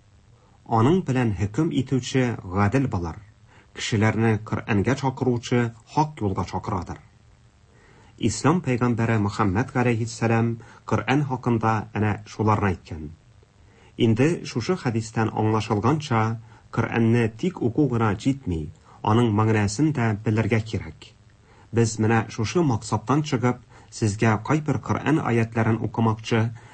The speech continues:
һәм аларның мәгънәсен аңлатып бирмәкче булдык.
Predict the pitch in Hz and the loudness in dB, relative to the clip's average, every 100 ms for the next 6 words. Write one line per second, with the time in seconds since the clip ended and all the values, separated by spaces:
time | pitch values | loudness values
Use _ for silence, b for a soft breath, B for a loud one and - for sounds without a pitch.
0 | - 107 - 113 107 110 160 131 123 123 | -2 -2 2 2 4 2 0 0 0 0
1 | 117 127 117 - 123 127 123 - - 101 | 2 0 0 -2 0 2 0 -4 -2 -2
2 | 95 90 - 101 92 - - | 0 -2 -4 -4 -4 -8 -18